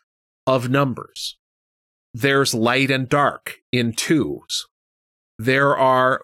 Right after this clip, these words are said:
four elements in the, in the list of four possibilities. There are also four evangelists. There are twelve apostles, for example.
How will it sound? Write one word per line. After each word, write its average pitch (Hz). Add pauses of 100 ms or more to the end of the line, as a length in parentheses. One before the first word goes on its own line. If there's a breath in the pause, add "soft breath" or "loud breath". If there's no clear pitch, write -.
four 151
elements 143 (500)
in 131
the, 127
in 127
the 127
list 135
of 123
four 139
possibilities. 113 (380 loud breath)
There 135
are 127
also 131
four 131
evangelists. 117 (720)
There 135
are 127 (220)
twelve 120
apostles, - (440)
for 117
example. 101